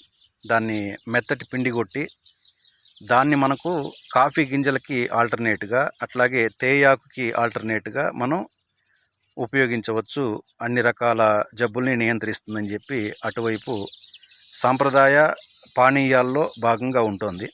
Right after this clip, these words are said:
దీంతోపాటు ఈ గింజల నుంచి తీసినటువంటి నూనె చాలా, అంటే చాలా ఔషధ గుణాలు ఉన్నటువంటిది. ఆ, ఆయుర్వేద వైద్యంలో, సిద్ధ వైద్యంలో ఆ నూనెల్ని వినియోగిస్తూ ఉంటారు.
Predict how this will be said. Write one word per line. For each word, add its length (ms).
దీంతోపాటు 640
ఈ 140
గింజల 340
నుంచి 300
తీసినటువంటి 640
నూనె 440
చాలా, 260
అంటే 440
చాలా 380
ఔషధ 260
గుణాలు 280
ఉన్నటువంటిది. 580
ఆ, 200
ఆయుర్వేద 420
వైద్యంలో, 580
సిద్ధ 240
వైద్యంలో 680
ఆ 100
నూనెల్ని 640
వినియోగిస్తూ 540
ఉంటారు. 400